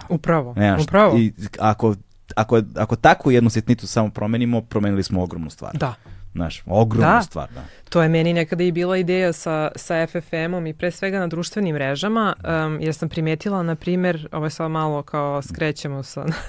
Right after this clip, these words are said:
Speaker 2: Nema
Speaker 1: <laughs> ali
Speaker 2: veze, samo napred.
Speaker 1: da, em, da naročito u ekološkoj zajednici postoji puno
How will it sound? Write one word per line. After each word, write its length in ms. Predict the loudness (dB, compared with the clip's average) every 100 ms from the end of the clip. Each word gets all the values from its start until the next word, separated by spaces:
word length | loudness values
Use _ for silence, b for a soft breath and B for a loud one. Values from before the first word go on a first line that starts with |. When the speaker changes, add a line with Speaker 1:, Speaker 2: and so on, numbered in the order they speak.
| 4
Speaker 2:
Nema 160 | 6 8
Speaker 1:
<laughs> 0 |
ali 140 | 8
Speaker 2:
veze, 160 | 8 4
samo 220 | 0 0
napred. 180 | 0 4
Speaker 1:
da, 280 | 8 8 6
em, 880 | 4 4 4 4 2 -2 -2 -4 -6 -10 -12 -8
da 520 | -2 2 4 4 2 0 -2
naročito 460 | 2 0 0 -4 -4
u 20 |
ekološkoj 480 | 0 0 0 -2 -2
zajednici 420 | 0 0 -2 -4
postoji 460 | -8 -8 -4 -4
puno 400 | -4 -6 -2 -2